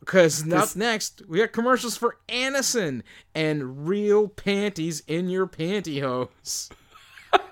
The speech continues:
Speaker 2: And a great Egg McMuffin commercial.
Speaker 1: "We do it all for you," 'cause that used to be their slogan.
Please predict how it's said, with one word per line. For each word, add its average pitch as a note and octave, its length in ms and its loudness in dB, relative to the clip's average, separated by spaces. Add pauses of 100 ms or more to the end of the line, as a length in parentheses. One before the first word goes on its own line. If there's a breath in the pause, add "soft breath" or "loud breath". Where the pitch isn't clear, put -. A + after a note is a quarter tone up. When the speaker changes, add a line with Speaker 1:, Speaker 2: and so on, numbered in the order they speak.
(1400 loud breath)
Speaker 2:
And A#3 140 6
a A#3+ 60 6
great F#3+ 400 2
Egg G3 240 0
McMuffin G3 600 0
commercial. C3+ 540 -2
Speaker 1:
"We F#3 120 0
do E3 140 4
it D3+ 60 0
all C#3+ 200 2
for C#3 160 -8
you," F3+ 340 -6
'cause A2+ 180 -12
that B2+ 200 -4
used C3+ 180 -8
to A2+ 60 -14
be A2+ 80 -10
their A#2 140 -12
slogan. F3 400 -10